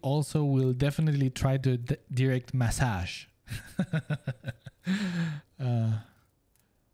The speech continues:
yes, that's, uh, yeah. <laughs> David De Luca, you should try check his profile on I M D B,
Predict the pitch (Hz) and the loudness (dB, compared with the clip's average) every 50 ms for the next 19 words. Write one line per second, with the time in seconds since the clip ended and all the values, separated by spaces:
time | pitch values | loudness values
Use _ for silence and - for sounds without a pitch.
0 | _ _ _ _ _ _ _ _ _ _ _ _ _ _ _ _ _ _ _ _ | _ _ _ _ _ _ _ _ _ _ _ _ _ _ _ _ _ _ _ _
1 | _ _ _ _ _ _ _ _ _ _ _ _ _ _ _ _ _ _ _ _ | _ _ _ _ _ _ _ _ _ _ _ _ _ _ _ _ _ _ _ _
2 | _ _ _ _ _ _ _ _ _ _ _ _ _ _ _ _ _ _ _ _ | _ _ _ _ _ _ _ _ _ _ _ _ _ _ _ _ _ _ _ _
3 | _ - 135 123 117 117 123 139 143 147 143 135 - - 143 135 139 139 143 139 | _ -4 -2 -2 0 2 2 2 2 2 0 -2 -2 -2 -2 0 0 0 0 0
4 | 139 147 170 202 226 202 156 135 117 - - - - 107 104 - - - - - | 0 -2 -4 -6 -8 -4 -2 -2 -2 -2 -2 -2 -2 -2 -2 -4 -6 -10 -18 -20
5 | - _ _ _ _ _ _ _ _ - - - - - - - _ _ _ _ | -20 _ _ _ _ _ _ _ _ -20 -18 -18 -18 -20 -20 -20 _ _ _ _
6 | _ _ _ _ _ _ _ _ _ _ _ _ _ - 135 139 147 147 143 147 | _ _ _ _ _ _ _ _ _ _ _ _ _ -6 -2 0 0 0 2 4
7 | 143 143 143 139 - 135 127 127 127 127 135 139 131 - 156 147 143 - - 151 | 4 4 4 2 2 2 2 4 4 4 4 4 4 4 2 0 0 0 2 2
8 | 147 151 156 151 143 - - 151 143 - - - 143 120 - - - 131 - - | 2 2 2 0 0 0 0 0 0 0 -2 -2 0 0 0 0 -2 0 0 2
9 | 127 123 127 131 135 147 - - 131 127 127 127 127 131 - - 131 131 131 131 | 2 2 2 2 0 0 0 0 2 2 2 2 0 0 -2 -2 0 0 2 2
10 | 131 135 131 127 127 123 120 120 120 120 123 135 - | 2 2 2 2 2 4 4 4 4 4 2 0 -2